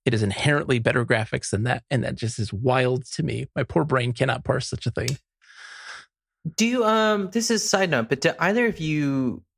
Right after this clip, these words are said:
Speaker 2: have any idea of, like, why Riven, I think, so, like, when I think of Myst, I think that the word that I would use to describe the way that looks is almost, like,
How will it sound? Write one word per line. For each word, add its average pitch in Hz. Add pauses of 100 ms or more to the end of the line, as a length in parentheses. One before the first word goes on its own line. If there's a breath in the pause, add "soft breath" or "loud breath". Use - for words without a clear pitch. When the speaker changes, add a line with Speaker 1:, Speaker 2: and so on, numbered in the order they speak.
Speaker 2:
have 113
any 107
idea 98
of, 92
like, 92
why 95
Riven, 92
I 95
think, 90
so, 156
like, 143
when 165
I 196
think 233
of 143
Myst, 104
I 98
think 110
that 101
the 107
word 101
that 98
I 95
would 90
use 92
to 95
describe 92
the 92
way 90
that 90
looks 92
is 92
almost, 92
like, 90